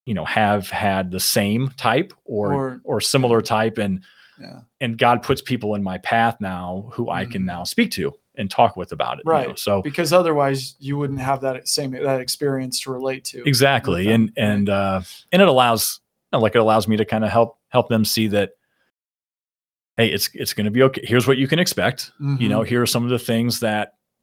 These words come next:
Speaker 1: uh, that I had to go through. Now, my experience might have been a little bit different, obviously,
Speaker 2: Mm-hmm.
Speaker 1: because of the type or the
Speaker 2: Mm-hmm.
Speaker 1: treatment or whatnot and
Speaker 2: Yeah.
Speaker 1: age and all these other things. But, um, but it helps me give them some hope, you know,
Speaker 2: Right.
Speaker 1: and some peace
Speaker 2: Yeah.
Speaker 1: of, it's going to be okay.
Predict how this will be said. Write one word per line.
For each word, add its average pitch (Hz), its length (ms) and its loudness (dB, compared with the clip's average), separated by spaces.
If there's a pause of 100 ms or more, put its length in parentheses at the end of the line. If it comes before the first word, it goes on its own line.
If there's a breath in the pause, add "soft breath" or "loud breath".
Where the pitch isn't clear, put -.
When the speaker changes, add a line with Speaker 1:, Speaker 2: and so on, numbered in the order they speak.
(220)
Speaker 1:
uh, 98 180 -6
that 104 180 -4
I 131 180 4
had 107 180 -2
to 95 80 -10
go 95 160 -6
through. 107 200 -8
Now, 113 140 2
my 120 220 4
experience 117 580 -2
might 110 220 0
have 98 80 -4
been 101 100 -4
a 98 60 -4
little 110 160 0
bit 87 180 -6
different, 104 400 -4
obviously, 120 420 -2
Speaker 2:
Mm-hmm. 127 60 -4 (100)
Speaker 1:
because 107 200 -2
of 98 80 -4
the 95 80 -6
type 110 400 -2
or 90 260 -6
the 131 60 -6
Speaker 2:
Mm-hmm. 123 340 -8
Speaker 1:
treatment 104 360 -2
or 92 60 -2
whatnot 98 420 0
and 92 180 -2
Speaker 2:
Yeah. 95 160 4
Speaker 1:
age 127 140 0
and 92 120 -4
all 107 140 0
these 101 140 -2
other 98 140 -2
things. 110 340 0
But, 101 240 -2 (580)
um, 82 280 -10 (240)
but 143 100 2
it 139 100 2
helps 147 300 2
me 117 380 2 (340)
give 123 240 0
them 104 220 0
some 90 200 -8
hope, - 300 -10 (260)
you - 120 -8
know, 139 80 2
Speaker 2:
Right. 107 100 0
Speaker 1:
and 101 100 -2
some 104 160 -2
peace 101 340 -2
Speaker 2:
Yeah. 101 60 -2
Speaker 1:
of, 90 180 -6 (380 soft breath)
it's 135 160 -4
going 147 220 4
to 117 40 0
be 127 140 2
okay. 143 380 -2